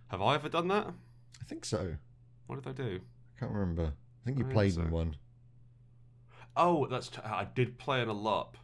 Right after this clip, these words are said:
Speaker 1: where we had to, where we all had to argue for our own execution.
Speaker 2: Oh yes, that'll do it.
Speaker 1: Mm, I got
Speaker 2: That
Speaker 1: shot.
Speaker 2: counts. <laughs>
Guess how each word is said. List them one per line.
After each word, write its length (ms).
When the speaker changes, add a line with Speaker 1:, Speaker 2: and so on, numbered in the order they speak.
Speaker 1:
where 180
we 120
had 220
to, 220
where 120
we 100
all 120
had 100
to 140
argue 280
for 180
our 220
own 300
execution. 680
Speaker 2:
Oh 120
yes, 440
that'll 200
do 100
it. 200
Speaker 1:
Mm, 300
I 80
got 100
Speaker 2:
That 40
Speaker 1:
shot. 140
Speaker 2:
counts. 40
<laughs> 320